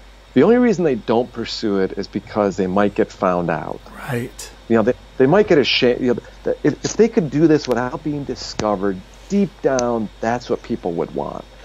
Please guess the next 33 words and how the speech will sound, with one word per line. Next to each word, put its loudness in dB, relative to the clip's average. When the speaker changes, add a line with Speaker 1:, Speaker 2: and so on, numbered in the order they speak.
Speaker 1:
And 4
so 4
he 6
goes 4
through -2
the 2
arguments 0
that -4
I'm -4
sure -2
you 0
know, -2
using, -2
say, -4
the 0
Ring -6
of -6
Speaker 2:
Ring 4
of 2
Speaker 1:
Gyges, -2
Speaker 2:
Gyges, 0
Speaker 1:
right? 0
Speaker 2:
yeah. -2
Speaker 1:
This, -4
again, 2
this -4
sort 0
of -10
brilliant 0
little 4
imaginative 0
device -2
for 2